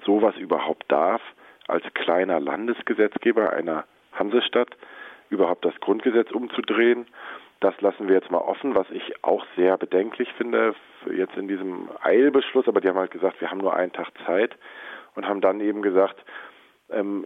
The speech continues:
na ja, die Aerosolforscher sagen zwar, dass man sich draußen eigentlich nicht ansteckt, aber eigentlich heißt halt, es ist auch nicht ausgeschlossen und deswegen, weil es halt nicht ausgeschlossen ist, dürfen die erste Mai-Demos nicht stattfinden. Das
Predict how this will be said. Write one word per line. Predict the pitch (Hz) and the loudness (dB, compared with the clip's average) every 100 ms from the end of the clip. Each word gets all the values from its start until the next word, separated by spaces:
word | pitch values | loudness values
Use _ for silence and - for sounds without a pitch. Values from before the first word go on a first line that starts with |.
| 67 | -8
na | 87 87 | -2 0
ja, | 85 98 120 131 127 123 | 2 2 2 2 2 0
die | 104 95 | -4 -6
Aerosolforscher | 87 87 95 92 95 113 - 107 104 92 | -2 0 2 2 4 4 4 0 0 0
sagen | 90 101 107 - | 0 0 -2 -6
zwar, | - 101 | -2 0
dass | 98 | -2
man | 95 | -4
sich | 90 - | -6 -4
draußen | 85 95 - 90 - - - - | 0 0 0 -14 -16 -20 -14 -2
eigentlich | 87 101 104 - - | 2 2 -2 -10 -8
nicht | 85 - | -8 -2
ansteckt, | 113 139 120 104 | -2 0 0 2
aber | 95 - | 2 2
eigentlich | 98 107 107 - | 2 0 -4 -4
heißt | 98 95 | -2 0
halt, | 98 | 0
es | 92 107 | -2 -4
ist | 104 - | -4 2
auch | 104 - | 2 2
nicht | 92 85 - | -8 -10 -2
ausgeschlossen | 78 95 104 - 73 - 101 117 - 127 120 | 2 2 0 -6 -6 -4 0 0 0 -6 -6
und | 92 92 | -2 0
deswegen, | 90 - 95 85 | 0 0 -2 2
weil | 82 | 0
es | - | 0
halt | 80 76 | -8 -6
nicht | 76 - | -8 0
ausgeschlossen | 92 - - - 92 - | 0 0 -8 -6 -6 -6
ist, | 85 - - - - - - | -8 -8 -16 -16 -16 -20 -2
dürfen | 92 90 - 82 | 2 2 0 -6
die | 85 | 0
erste | 78 82 - | 2 0 -6
Mai-Demos | 76 80 92 101 98 - | -4 -2 0 -2 -2 -4
nicht | 98 | -6
stattfinden. | - 95 - - 98 101 - - - - _ | -4 -4 -4 -6 -8 -8 -14 -14 -14 -16 _
Das | - | -10